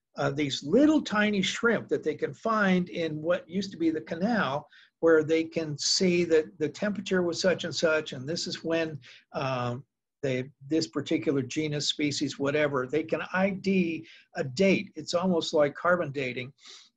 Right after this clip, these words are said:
And so from those prehistoric shrimp, they are finding that the earliest dug canals are twelve hundred B C. Um, probably the one among the oldest in North America.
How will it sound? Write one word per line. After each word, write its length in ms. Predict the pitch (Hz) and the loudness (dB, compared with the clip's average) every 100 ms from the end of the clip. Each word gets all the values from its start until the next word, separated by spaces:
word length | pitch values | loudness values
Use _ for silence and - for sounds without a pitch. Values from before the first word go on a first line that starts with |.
| - | -4
And 220 | 151 147 | -2 -2
so 320 | - 170 156 | 0 4 6
from 420 | 156 - 196 214 202 | 4 2 2 4 4
those 360 | 175 165 160 - | 4 2 0 -12
prehistoric 580 | - 185 160 - 170 156 | -4 -2 -2 0 0 0
shrimp, 500 | - - 240 170 - _ _ _ _ - | -6 -2 0 0 -2 _ _ _ _ 0
they 180 | 165 180 | 2 2
are 240 | 170 151 | -2 -2
finding 680 | - 180 185 185 165 135 131 | -2 -2 2 2 2 -2 -6
that 180 | 131 135 _ _ - | -8 -8 _ _ -10
the 120 | 131 | -2
earliest 600 | 185 240 196 156 135 - _ - | 2 4 4 2 -2 -12 _ -2
dug 240 | 175 180 | -2 -2
canals 540 | 165 156 196 147 139 | -10 -6 -4 -2 -4
are 140 | 139 135 | -6 -10
twelve 400 | - 160 180 196 | -10 -2 0 -2
hundred 400 | - 185 202 190 | -4 -2 0 -2
B 160 | 180 180 | -4 -8
C. 380 | - 214 269 - _ _ _ _ _ _ - | -4 -2 -4 -6 _ _ _ _ _ _ -4
Um, 500 | 139 135 131 135 131 _ _ _ | -2 0 -2 -4 -8 _ _ _
probably 520 | 196 240 269 190 190 | 2 4 4 6 6
the 160 | 175 170 | 6 2
one 500 | 175 175 214 226 214 | 0 2 4 4 2
among 340 | 175 233 277 240 | 0 2 2 2
the 120 | 185 | 2
oldest 380 | 185 190 180 170 | 4 2 0 -2
in 120 | 151 | -6
North 240 | 151 147 | -6 -6
America. 600 | 143 139 135 131 135 123 | -8 -10 -8 -8 -8 -10